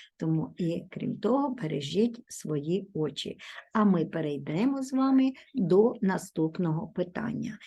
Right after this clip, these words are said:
Це, е, виведення елементів таблиці. Е, що ж потрібно для того, щоб вивести? Ну,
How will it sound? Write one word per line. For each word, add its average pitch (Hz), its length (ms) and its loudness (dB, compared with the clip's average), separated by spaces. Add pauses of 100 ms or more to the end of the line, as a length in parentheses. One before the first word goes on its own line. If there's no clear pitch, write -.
(140)
Це, 285 400 2 (100)
е, 165 320 2
виведення 254 1120 4 (260)
елементів 180 920 0 (340)
таблиці. 160 640 -2 (400)
Е, 165 280 2
що 285 320 -2
ж 226 180 -2
потрібно 196 1040 2
для 165 240 -2
того, 240 340 4
щоб 196 360 0
вивести? 151 640 -2 (280)
Ну, 320 240 6